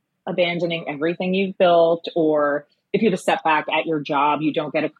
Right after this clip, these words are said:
promotion, you have some sort of, like, problem, you lose a client. This is not like you have to quit your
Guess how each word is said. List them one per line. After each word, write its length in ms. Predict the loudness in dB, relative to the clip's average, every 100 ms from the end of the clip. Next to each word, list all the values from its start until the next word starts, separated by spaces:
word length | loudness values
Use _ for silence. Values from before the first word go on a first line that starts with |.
| _
promotion, 760 | -8 -4 -2 -2 0 0 0 -2
you 100 | -4
have 200 | -4 -4
some 180 | -6 -10
sort 240 | -4 -2 -2
of, 100 | -2
like, 200 | -4 -4 0
problem, 280 | 0 0
you 120 | -2 -2
lose 160 | 0
a 80 | -2
client. 460 | -2 -2 0 -2 -6 _ _ _ _ _ _ _
This 200 | 2 2
is 160 | 2 2
not 280 | 2 4 4
like 360 | 2 2 2 4
you 140 | 4
have 220 | 4 0
to 100 | 0
quit 340 | -2 0 0 4
your 180 | 2